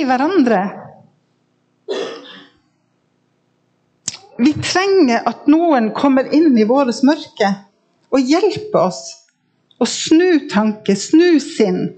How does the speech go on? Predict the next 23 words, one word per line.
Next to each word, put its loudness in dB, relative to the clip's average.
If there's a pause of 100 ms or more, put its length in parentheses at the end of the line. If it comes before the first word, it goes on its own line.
(640)
Og 0
så 0
har 2
jeg -6
tenkt 0
så 2
mye, 4
det 2
er -10
så 0
godt -2
å 0
vite 0
det 2
at, -10
vet -2
du -2
hva, 4
mørke, 0 (580)
det 2
er -2
bare 0
fravær -2